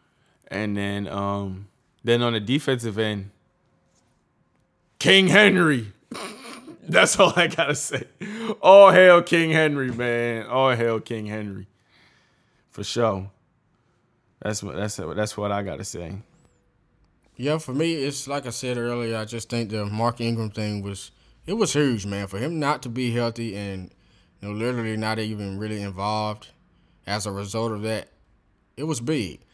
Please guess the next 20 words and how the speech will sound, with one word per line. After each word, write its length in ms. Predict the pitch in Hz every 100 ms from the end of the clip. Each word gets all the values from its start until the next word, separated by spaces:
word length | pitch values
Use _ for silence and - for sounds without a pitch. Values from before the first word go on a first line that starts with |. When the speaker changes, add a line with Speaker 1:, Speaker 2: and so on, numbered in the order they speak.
| _ -
Speaker 2:
Because 280 | - 120 113
that's 200 | 165 196
their 140 | 147
game. 380 | 113 117 101 92
That 160 | 117 151
was 120 | 120
their 100 | 123
game 240 | 117 110 107
all 220 | 117 123
season 480 | - 123 107 101 98
for 180 | 101 95
Lamar 640 | 92 104 123 135 143 160 _ _ _ _ _ _ _ -
Speaker 1:
Mm-hmm. 100 | 104
Speaker 2:
and 200 | 123 143
Mark 360 | 139 135 110 -
to 100 | 101
dominate 460 | 104 127 147 165
on 120 | 170
the 60 | 180
ground. 460 | 156 120 110 107